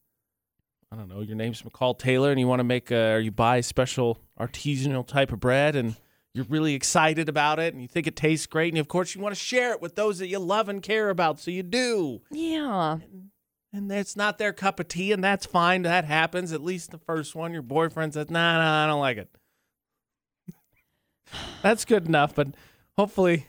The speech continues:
Speaker 1: <laughs> doesn't influence anybody else on their
Speaker 2: Mm-hmm.
Speaker 1: opinion.
Speaker 2: So this weekend,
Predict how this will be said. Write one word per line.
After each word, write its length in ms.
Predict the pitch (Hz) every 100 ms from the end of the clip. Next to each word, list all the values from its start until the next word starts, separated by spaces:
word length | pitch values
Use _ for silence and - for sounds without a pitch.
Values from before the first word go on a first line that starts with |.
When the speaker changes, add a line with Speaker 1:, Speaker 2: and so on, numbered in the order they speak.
| _
Speaker 1:
<laughs> 100 | 202 202 - - - - - -
doesn't 240 | 320 -
influence 600 | 269 247 - 247 220 -
anybody 420 | 233 226 208 202 208
else 380 | 208 - -
on 200 | 202 208 185
their 160 | 180
Speaker 2:
Mm-hmm. 200 | 151 165
Speaker 1:
opinion. 800 | 175 - 196 185 - - 175 180 _ _ _
Speaker 2:
So 60 | 233
this 180 | 269 294
weekend, 720 | 285 262 202 165 165 180